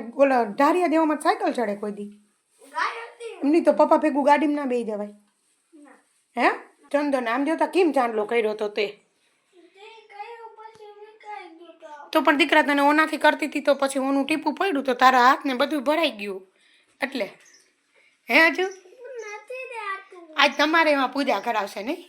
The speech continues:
Speaker 1: શંકર ભગવાનની કરાવીએ કે?
Speaker 2: કરાવીએ.
Speaker 1: હા?
Speaker 2: અમને નહીં કરાવે.
Speaker 1: તો તમને નહીં કરાવે તો કેને કરાવીએ? શિવને, અજુ તે ખાઈ લીધું અજુ?
Speaker 2: હા.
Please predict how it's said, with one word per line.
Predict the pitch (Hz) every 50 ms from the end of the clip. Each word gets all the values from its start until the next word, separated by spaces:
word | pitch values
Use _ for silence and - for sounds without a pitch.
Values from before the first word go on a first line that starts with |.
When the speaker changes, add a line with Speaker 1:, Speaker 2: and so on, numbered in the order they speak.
| _ _ -
Speaker 1:
શંકર | - 262 240 240 - 226 208
ભગવાનની | 202 220 226 208 220 214 208 196 -
કરાવીએ | - 277 320 349 381 370 403 440
કે? | 523 523 -
Speaker 2:
કરાવીએ. | - - 466 453 415 392 392 381 370 359 349 320 294 294 - - _ _ _ _ _ -
Speaker 1:
હા? | 247
Speaker 2:
અમને | 349 480 - - - _ _ _ _ 381 415 440 427 453
નહીં | 480 480 494 508
કરાવે. | - - - - - - - 466 415 359 330 311 294 294 _ -
Speaker 1:
તો | 294 302 311
તમને | 311 339 330 349 349 359
નહીં | 339 370 339
કરાવે | 311 320 320 311 320
તો | 294 330
કેને | - 359 339 294 262
કરાવીએ? | 240 226 208 202 202 202 208 196 196 - _ _ _ _ _ _ _ _ _ _ _ _ _ _ _ _ - -
શિવને, | - 339 349 359 339 339 330
અજુ | - - - 311 302 294 302 302 359
તે | - 302
ખાઈ | 285 - 330 370 427
લીધું | 392 370 285 285 269
અજુ? | 240 240 - 240 262 269 - _ _ _ _ _ _ _ _ _ _ _ _ - _ _ _ _ _
Speaker 2:
હા. | 311 302 311 320 330 339